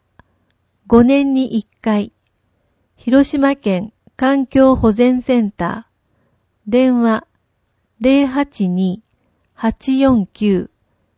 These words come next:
六四一一。定期検査、十一条検査。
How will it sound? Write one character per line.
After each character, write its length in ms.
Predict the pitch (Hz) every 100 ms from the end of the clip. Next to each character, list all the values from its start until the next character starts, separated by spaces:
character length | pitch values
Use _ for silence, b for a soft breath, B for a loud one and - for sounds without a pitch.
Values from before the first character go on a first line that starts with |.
| _ _
六 320 | 220 - 277
四 360 | 277 277 208 180
一 380 | - - - 220
一。 400 | 214 _ - 185 _ _ _ _ _ _ _ _ _ _ _ _ _ _ _
定 260 | 285 294
期 160 | 285 277
検 320 | 277 262 220
査、 300 | - 180 - _ _ _ _ _ _ 220
十 260 | 226 277
一 300 | 277 277 262 240
条 240 | 262 254
検 360 | - 240 214 -
査。 280 | 190 240